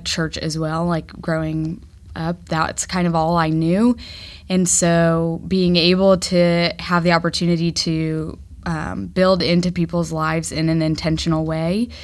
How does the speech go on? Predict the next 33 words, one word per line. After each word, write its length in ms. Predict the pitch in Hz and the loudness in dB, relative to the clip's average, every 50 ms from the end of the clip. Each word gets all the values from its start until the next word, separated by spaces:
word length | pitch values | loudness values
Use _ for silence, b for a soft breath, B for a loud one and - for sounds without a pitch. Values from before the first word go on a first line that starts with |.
| B B B B - | B B B B -2
has 140 | - 180 165 | -2 0 2
been 420 | 170 175 165 165 160 165 165 - | 4 4 4 4 4 2 0 -2
really 260 | - 170 160 156 160 | -2 -4 -2 -2 -2
valuable 580 | 151 156 160 156 160 170 196 202 180 226 233 233 | -2 -2 -2 -2 0 0 0 0 2 2 2 2
for 180 | 233 - 247 247 | 2 2 4 6
me. 320 | 247 247 247 247 247 240 B B B B B B B B B B B - - | 8 8 8 6 6 2 B B B B B B B B B B B -10 -4
But 180 | 196 180 202 | 0 4 6
I 120 | 202 196 196 | 6 6 6
also 840 | - - 196 233 254 - - 220 202 196 190 190 190 185 185 - - | 6 6 6 6 4 4 4 4 4 4 4 4 2 0 -2 -4 -6
have 240 | - 185 180 165 156 | -4 -4 -4 -2 0
realized, 680 | 170 180 180 175 170 170 170 165 165 165 165 - - - - | 0 2 2 4 4 2 2 2 0 -2 -6 -8 -12 -14 -2
even 240 | - 220 214 214 202 185 | 0 2 4 4 4 2
just 140 | 180 175 | 2 2
over 200 | 175 175 175 175 | 2 2 2 2
the 60 | 175 165 | 0 0
past 380 | - - 160 160 - - - - | -2 -4 -6 -6 -6 -8 -8 -6
year, 440 | 156 160 165 170 175 180 185 - - - - | -4 -2 0 0 0 0 -2 -4 -6 -10 -10
like, 160 | - 170 170 | -10 -6 -2
my 200 | 180 170 165 170 | 0 2 2 2
relationship 800 | 170 170 180 180 180 180 185 - 196 190 175 - 202 185 180 202 | 2 2 2 2 2 2 0 0 -2 -2 0 0 0 0 0 0
with 240 | 196 190 190 180 - - - - - - - - - - - - - - | 0 0 0 -2 -6 -12 -20 -20 -20 -20 -20 -20 -20 -20 -20 -20 -8 -2
the 160 | 185 196 190 | 0 0 2
Lord 460 | 196 196 196 196 196 196 190 190 B B B B B B B | 2 2 2 4 4 2 2 0 B B B B B B B
has 260 | - - 175 175 160 160 | -2 0 0 0 0 -2
grown 400 | - - 175 170 170 170 165 170 | -2 0 2 2 4 2 2 0
exponentially 680 | - - 170 - - 160 160 160 170 - 175 170 165 170 | -2 -4 -6 -4 -2 -2 -2 0 0 0 0 0 0 0
by, 400 | - 165 156 156 156 156 156 - | 2 2 2 2 0 -2 -4 -6
like, 200 | - 170 165 156 | -6 -6 -4 -4
being 180 | - 170 165 160 | -2 -2 -2 -2
held 180 | 165 160 156 165 | -2 -2 -4 -4
accountable 500 | 165 - - 160 156 156 151 170 170 175 | -4 -4 -4 -4 -2 -2 -2 -2 -2 0
by 540 | 165 170 156 156 156 156 156 156 160 175 - - - - | 0 0 0 0 0 -2 -4 -4 -6 -8 -10 -14 -18 -4
the 180 | - 180 175 - | -2 -2 -2 -2